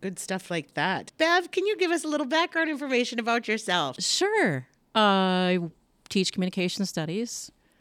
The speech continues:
Speaker 2: uh, mostly on, all online now, which we'll talk about in a little bit here. Um, I have also taught for Saint Cloud State. I have also taught for Saint Cloud Tech. Um, used to teach history, but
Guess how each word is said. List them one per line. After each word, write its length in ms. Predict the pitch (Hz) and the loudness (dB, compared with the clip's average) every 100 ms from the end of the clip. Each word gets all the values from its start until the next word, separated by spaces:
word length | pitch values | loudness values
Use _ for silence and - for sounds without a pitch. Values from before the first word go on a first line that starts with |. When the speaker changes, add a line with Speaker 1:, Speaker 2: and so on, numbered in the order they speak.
| _ _ _ _ - | _ _ _ _ -8
Speaker 2:
uh, 380 | 165 170 160 160 | -2 2 2 0
mostly 540 | - 175 180 240 - 262 | 4 8 8 8 4 2
on, 200 | 208 196 - | 2 2 6
all 280 | 233 294 | 8 8
online 320 | 165 139 131 131 | 6 2 0 0
now, 340 | 190 - 175 - | 0 0 -4 -6
which 160 | 165 - | -8 -8
we'll 80 | 160 | -6
talk 200 | 160 147 | -6 -4
about 280 | 160 151 - _ _ - | -4 -4 -6 _ _ -6
in 280 | 156 151 147 - - - | -2 -2 -4 -10 -12 -6
a 60 | |
little 160 | 151 156 | -2 -2
bit 180 | 147 156 | -2 -4
here. 260 | 151 160 - - - - | -4 -4 -8 -18 -14 0
Um, 240 | 175 165 | 4 4
I 100 | 160 | 4
have 140 | 175 165 | 4 6
also 260 | 165 - | 4 2
taught 340 | 175 175 165 - | 0 0 0 0
for 380 | 175 160 156 151 | 0 2 2 0
Saint 220 | 175 156 | 0 0
Cloud 200 | 156 147 | 0 -2
State. 460 | - 160 196 - - | -2 -2 -4 -8 -10
I 80 | 170 | -6
have 120 | 165 | -4
also 360 | 151 147 156 151 - | -2 -2 -4 -8 -8
taught 280 | 160 151 - | -6 -6 -6
for 320 | - 151 151 | -6 -4 -4
Saint 240 | 143 151 | -4 -4
Cloud 260 | 147 147 139 | -4 -6 -4
Tech. 420 | - 233 - - _ - - - - - - - - _ - | -2 -4 -4 -18 _ -20 -20 -20 -20 -20 -20 -20 -20 _ 4
Um, 600 | 196 180 156 147 143 143 - - - - | 8 8 8 6 4 2 -4 -14 -16 -6
used 240 | 185 175 - | 2 4 4
to 60 | |
teach 280 | 156 160 - | 2 2 2
history, 520 | 170 170 - 233 262 - - - - | 0 0 2 2 2 -2 -20 -18 -10
but 380 | 156 170 156 | -2 0 0